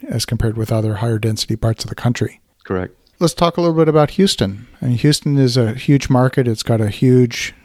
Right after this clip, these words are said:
Speaker 1: uh, global inventory of multifamily, close to six hundred and fifty thousand units total in the Houston market.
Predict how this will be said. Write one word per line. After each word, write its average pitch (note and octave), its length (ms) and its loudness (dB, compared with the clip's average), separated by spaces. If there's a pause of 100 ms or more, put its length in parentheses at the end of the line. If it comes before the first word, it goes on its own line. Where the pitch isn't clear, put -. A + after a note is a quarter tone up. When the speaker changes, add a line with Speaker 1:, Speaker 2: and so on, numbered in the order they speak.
Speaker 1:
uh, A#2+ 240 -2
global C3 520 2
inventory B2+ 840 2
of A#2+ 460 0
multifamily, B2 760 0
close - 240 -6
to A#2 120 -4
six - 240 -6
hundred A#2+ 200 -2
and A2+ 100 -6
fifty A#2 280 -4
thousand A2+ 420 0
units A#2+ 480 0
total B2 480 0
in B2 140 0
the A2+ 60 0
Houston A#2+ 360 -2
market. B2 500 2